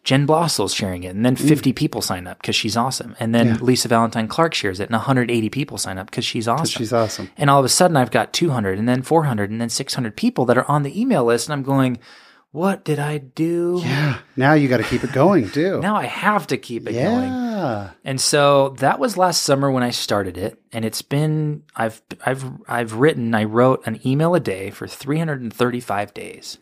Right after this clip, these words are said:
Speaker 2: That is
Speaker 1: And I've,
Speaker 2: unbelievable,
Speaker 1: I've
Speaker 2: Darren.
Speaker 1: never done anything like
Speaker 2: That
Speaker 1: that.
Speaker 2: is so amazing.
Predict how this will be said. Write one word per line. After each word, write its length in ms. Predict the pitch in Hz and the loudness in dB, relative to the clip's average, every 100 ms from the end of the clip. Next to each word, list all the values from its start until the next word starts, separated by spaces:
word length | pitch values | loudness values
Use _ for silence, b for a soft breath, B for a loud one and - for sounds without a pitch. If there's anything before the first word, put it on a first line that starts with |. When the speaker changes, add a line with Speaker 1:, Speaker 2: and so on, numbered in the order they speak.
| b b - | b b -4
Speaker 2:
That 140 | 190 | 0
is 100 | 156 | 2
Speaker 1:
And 80 | 131 | 2
I've, 140 | 135 180 | 6 8
Speaker 2:
unbelievable, 720 | 185 156 143 139 127 107 107 | 8 6 6 6 4 0 0
Speaker 1:
I've 120 | 104 | 0
Speaker 2:
Darren. 240 | 107 139 | 0 0
Speaker 1:
never 260 | 151 190 175 | 0 -2 -2
done 160 | 123 110 | -4 -4
anything 380 | 127 143 - 98 | -6 -8 -10 -12
like 220 | 110 147 | -10 0
Speaker 2:
That 80 | 220 | 4
Speaker 1:
that. 80 | |
Speaker 2:
is 100 | 214 | 4
so 380 | - - 214 196 | 2 0 2 2
amazing. 760 | 170 180 175 214 190 123 90 | 2 2 2 2 2 -2 -10